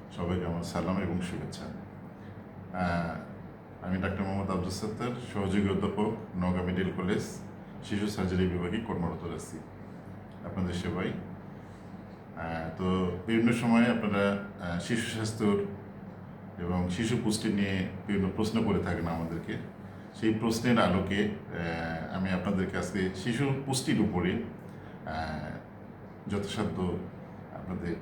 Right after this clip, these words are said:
প্রশ্নগুলো উত্তর দেওয়ার চেষ্টা করবো ইনশাআল্লাহ। আপনারা প্রথমে আমাদেরকে প্রশ্ন করেন যে, আহ, শিশুরা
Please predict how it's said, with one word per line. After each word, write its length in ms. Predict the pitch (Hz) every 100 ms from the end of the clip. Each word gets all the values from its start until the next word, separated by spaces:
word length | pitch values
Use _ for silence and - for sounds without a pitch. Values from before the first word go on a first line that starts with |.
| - - - - - - - - -
প্রশ্নগুলো 420 | 107 - 104 92 92 87 - - - -
উত্তর 180 | -
দেওয়ার 260 | - 87 85
চেষ্টা 260 | 92 - 92
করবো 220 | 78 76
ইনশাআল্লাহ। 420 | 76 - - - - - - - - - - 101
আপনারা 220 | 101 117
প্রথমে 260 | 120 135 143
আমাদেরকে 300 | 131 117 113 -
প্রশ্ন 380 | 110 - - 104
করেন 280 | 90 90 101
যে, 280 | 95 92
আহ, 720 | 87 - - - 80 85 85
শিশুরা 600 | - - 107 123 110 107